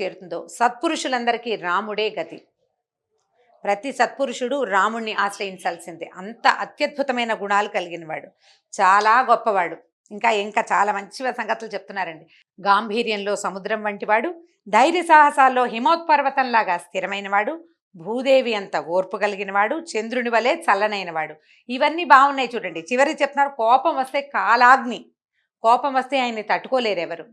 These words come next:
సంపదలలో కుబేరుడి కంటే అధికుడు, ధర్మరక్షణ యందు మూర్తి భవించిన ధర్మదేవత. పరాక్రమంలో, భూలోకంలో అతని పరాక్రమానికి అతడే సాటి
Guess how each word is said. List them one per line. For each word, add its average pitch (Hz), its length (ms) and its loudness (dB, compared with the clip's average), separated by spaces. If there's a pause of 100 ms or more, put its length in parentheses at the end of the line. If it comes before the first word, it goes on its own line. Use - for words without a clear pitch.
(120)
సంపదలలో 233 640 0
కుబేరుడి 330 500 0
కంటే 285 320 -2
అధికుడు, 180 440 -10 (400)
ధర్మరక్షణ 226 720 -2
యందు 208 260 -6
మూర్తి 254 500 -8
భవించిన 202 560 -10
ధర్మదేవత. 170 840 -6 (540)
పరాక్రమంలో, 202 840 -2 (1080)
భూలోకంలో 262 720 4
అతని 214 380 -4
పరాక్రమానికి 226 960 -2
అతడే 202 460 -4
సాటి 170 440 -4